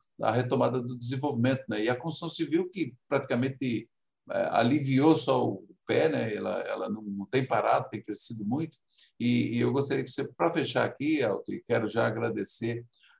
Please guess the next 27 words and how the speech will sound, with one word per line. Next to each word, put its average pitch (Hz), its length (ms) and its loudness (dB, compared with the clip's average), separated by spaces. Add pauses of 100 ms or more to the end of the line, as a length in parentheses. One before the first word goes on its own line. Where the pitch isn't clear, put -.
a 104 100 0
tua 113 220 -2
participação 110 680 -2
aqui - 180 -6
no 104 60 -2
nosso 104 180 -6
programa, 120 300 -2
mas, 139 260 -2 (300)
é, 120 260 4
fala 165 200 4
um 185 60 -6
pouco 170 240 2
aí, 170 280 6 (260)
é, 120 220 2
as 123 220 -2
prospecções 139 1080 -2
aí, 139 340 2 (380)
os - 100 -10
prospectos, - 800 -4 (200)
é, 104 320 4
da, 107 400 6
da 113 180 -2
Croten 117 440 0
aqui 107 220 -2
pros 104 320 -8
próximos 107 460 -2
anos. 95 420 -4